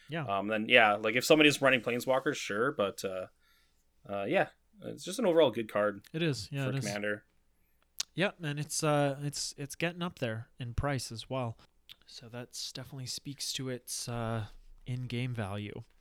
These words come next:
Speaker 2: Yeah.
Speaker 1: The next category we have is vehicles. We have Cultivator's Caravan, Mobile Garrison, and Smuggler's Copter. Uh,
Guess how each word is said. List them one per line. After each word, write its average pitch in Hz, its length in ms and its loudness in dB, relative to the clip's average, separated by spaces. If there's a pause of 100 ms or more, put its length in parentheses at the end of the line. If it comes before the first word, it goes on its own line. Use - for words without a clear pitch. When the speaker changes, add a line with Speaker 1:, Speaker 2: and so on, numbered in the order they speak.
(680)
Speaker 2:
Yeah. 113 240 -6 (100)
Speaker 1:
The 135 220 -2
next 170 260 0
category 175 420 0
we 156 140 2
have 151 320 2
is 131 420 -2 (200)
vehicles. 123 1000 -6 (460)
We 120 140 -4
have 117 400 -4
Cultivator's 156 520 2
Caravan, 147 580 2 (140)
Mobile 147 440 2
Garrison, 139 680 2 (120)
and 120 320 0
Smuggler's 127 920 0
Copter. - 580 -10 (460)
Uh, 120 280 0